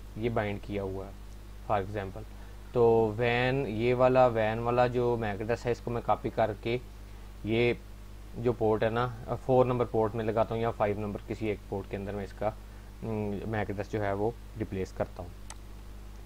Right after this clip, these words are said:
ये देखें जी, ये van one है, इसको मैं open कर लेता हूँ। इसका जो Mac एड्रेस है इसको मैं copy कर लेता हूँ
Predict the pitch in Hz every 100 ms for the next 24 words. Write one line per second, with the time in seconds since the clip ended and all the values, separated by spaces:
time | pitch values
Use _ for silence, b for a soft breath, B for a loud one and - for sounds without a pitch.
0 | B B - 117 110 123 123 131 117 117
1 | 123 123 123 123 123 123 113 - - -
2 | - - - - 113 107 107 117 110 110
3 | 127 139 120 - - 113 110 95 123 135
4 | 123 113 127 120 - B B - 123 -
5 | 127 123 120 113 104 107 113 - 113 -
6 | 113 110 107 - - 117 131 120 110 113
7 | 110